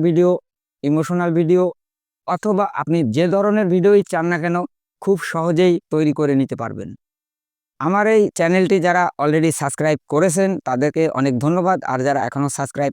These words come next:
করেননি, তাদের কাছে অনুরোধ, আমার এই চ্যানেলটি সাবস্ক্রাইব করে YouTube পরিবারের সঙ্গে থাকবেন। যেহেতু আমার এই চ্যানেলটি একটি টেক চ্যানেল, প্রতিদিন আমি নতুন নতুন YouTube রিলেটিভ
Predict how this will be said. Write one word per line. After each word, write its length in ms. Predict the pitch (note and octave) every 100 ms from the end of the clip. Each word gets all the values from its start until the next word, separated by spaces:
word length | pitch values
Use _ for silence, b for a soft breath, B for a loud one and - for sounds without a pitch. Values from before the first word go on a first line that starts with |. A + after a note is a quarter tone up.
| -
করেননি, 320 | D#3+ E3+ F3+
তাদের 280 | E3+ C3+ C3
কাছে 220 | C3+ C3 C#3+
অনুরোধ, 360 | D#3+ E3+ F#3 - _ _ _ _ -
আমার 200 | C3+ D3+
এই 100 | D#3
চ্যানেলটি 400 | D3 D3 D3 D#3 C#3
সাবস্ক্রাইব 480 | - C3 F3+ F3 -
করে 180 | F#3+ F#3+ -
YouTube 360 | C3+ C#3+ D3+ -
পরিবারের 460 | C#3+ C#3+ C#3+ C3+
সঙ্গে 300 | - C3 B2
থাকবেন। 340 | A2+ G#2+ - F2 - -
যেহেতু 300 | D3+ D#3 G3 G3+
আমার 240 | F#3 G3+
এই 100 | G3+
চ্যানেলটি 420 | F#3 E3 E3 D#3+ F3
একটি 200 | C#3 D#3
টেক 240 | D3 D#3 D3+
চ্যানেল, 300 | F3 E3 E3 C3+ _ _ _ -
প্রতিদিন 420 | D#3+ E3+ E3+ F3+ -
আমি 220 | C#3+ D3+ - - -
নতুন 260 | C3+ D3 F3+
নতুন 260 | F3+ F#3+ F#3 -
YouTube 380 | D3 D#3 F#3 -
রিলেটিভ 320 | C#3+ D3 C#3